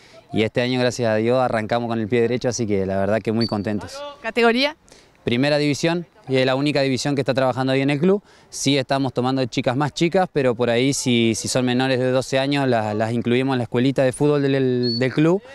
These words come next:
Speaker 1: con los varones, y ya cuando pasan de los doce años a mayores, eh, vienen con nosotros.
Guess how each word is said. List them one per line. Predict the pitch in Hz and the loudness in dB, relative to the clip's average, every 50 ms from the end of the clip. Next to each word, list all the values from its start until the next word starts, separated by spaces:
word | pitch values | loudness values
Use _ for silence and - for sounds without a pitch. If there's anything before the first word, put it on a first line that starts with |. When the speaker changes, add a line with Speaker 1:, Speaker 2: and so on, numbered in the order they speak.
| - - - - | -20 -20 -6 -4
Speaker 1:
con | 123 123 | -2 -2
los | 117 | 0
varones, | 117 127 135 151 160 170 190 196 - - - - - - - _ - | 2 2 2 2 0 0 -2 -4 -6 -12 -20 -20 -20 -20 -20 _ -4
y | 127 117 113 | -2 0 0
ya | - - 127 | 2 0 -2
cuando | 117 127 127 123 | 0 0 -2 -2
pasan | 113 113 123 - 135 123 | 0 -2 -2 -2 -2 -2
de | 123 120 | 0 0
los | 117 110 | 0 0
doce | 117 123 123 - 131 | 0 -2 0 0 -2
años | 127 123 131 127 123 120 113 110 - | -2 0 -2 -2 -2 -2 -4 -6 -8
a | - 120 123 117 120 | -6 -4 -4 -2 -2
mayores, | 117 113 107 - 127 127 131 147 156 139 - | -2 -2 0 0 0 2 2 0 -2 -2 -4
eh, | - 117 110 107 104 | -4 -2 0 0 0
vienen | 101 107 110 113 | 0 0 -2 -2
con | 104 107 | -2 -2
nosotros. | 101 - - 110 82 - | -2 -2 -4 -4 -4 -6